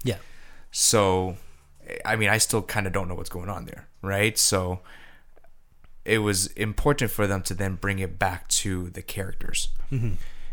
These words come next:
Speaker 2: And they did a really good job of doing that, right? And then the characters themselves then propel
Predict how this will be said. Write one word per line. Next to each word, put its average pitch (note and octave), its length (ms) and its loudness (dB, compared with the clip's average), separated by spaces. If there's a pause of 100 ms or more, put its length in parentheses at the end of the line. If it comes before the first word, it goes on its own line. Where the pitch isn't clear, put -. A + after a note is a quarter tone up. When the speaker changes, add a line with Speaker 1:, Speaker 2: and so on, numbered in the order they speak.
(140)
Speaker 2:
And F2+ 260 0
they F#2 80 -2
did F#2 140 0
a F2+ 40 -2
really F#2 340 0
good F2+ 160 -4
job F2+ 220 -2
of E2 160 -4
doing F#2+ 240 0
that, - 240 -2
right? F2 180 -2
And F2+ 140 -4
then F2+ 100 -4
the F2 80 -6
characters F#2+ 680 0
themselves F2+ 580 0
then F2+ 300 -6
propel F2+ 680 -2